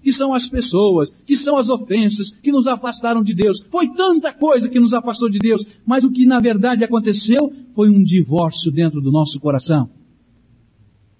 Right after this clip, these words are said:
Foi uma frieza crescente, todavia paulatina, vagarosa, que envolveu a nossa alma.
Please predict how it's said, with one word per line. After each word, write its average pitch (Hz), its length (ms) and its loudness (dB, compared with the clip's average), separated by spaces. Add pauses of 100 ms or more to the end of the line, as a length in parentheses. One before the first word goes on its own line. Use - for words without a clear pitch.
(560)
Foi 165 240 2
uma 160 200 2
frieza 156 880 -2
crescente, 185 1120 -2
todavia 151 540 -4
paulatina, 156 960 -2
vagarosa, 202 840 -2 (380)
que - 180 2
envolveu 180 480 2
a 160 80 2
nossa 160 300 -2
alma. 139 420 0